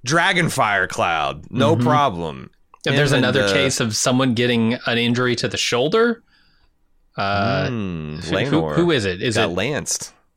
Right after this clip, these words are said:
Speaker 1: He said he got, he took a lance to
Speaker 2: Yeah.
Speaker 1: his shoulder.
Speaker 2: Yeah. I feel like they're doing a lot of shoulder stuff and a lot of fire stuff.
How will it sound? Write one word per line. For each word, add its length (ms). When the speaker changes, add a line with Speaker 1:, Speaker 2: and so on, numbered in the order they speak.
Speaker 1:
He 80
said 160
he 60
got, 140
he 120
took 160
a 60
lance 300
to 60
Speaker 2:
Yeah. 160
Speaker 1:
his 60
shoulder. 420
Speaker 2:
Yeah. 240
I 140
feel 180
like 180
they're 100
doing 160
a 40
lot 160
of 80
shoulder 340
stuff 460
and 80
a 20
lot 160
of 80
fire 320
stuff. 480